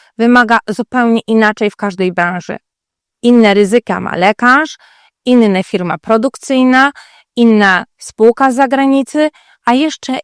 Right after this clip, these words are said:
inna startup na początku swojej działalności.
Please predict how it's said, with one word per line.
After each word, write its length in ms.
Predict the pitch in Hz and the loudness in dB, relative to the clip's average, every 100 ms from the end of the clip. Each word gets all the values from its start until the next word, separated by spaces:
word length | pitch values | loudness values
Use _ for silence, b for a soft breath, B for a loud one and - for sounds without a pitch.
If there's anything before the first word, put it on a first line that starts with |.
| - | -4
inna 460 | 294 294 277 269 269 | 0 2 2 0 -2
startup 560 | - 311 247 - 185 | -4 -2 -2 -2 -4
na 160 | 202 196 | -2 -4
początku 420 | 208 220 202 208 | -4 -6 -6 -8
swojej 340 | - 202 190 | -10 -4 -4
działalności. 680 | 185 190 180 175 170 - - | -2 -2 -2 -4 -8 -12 -20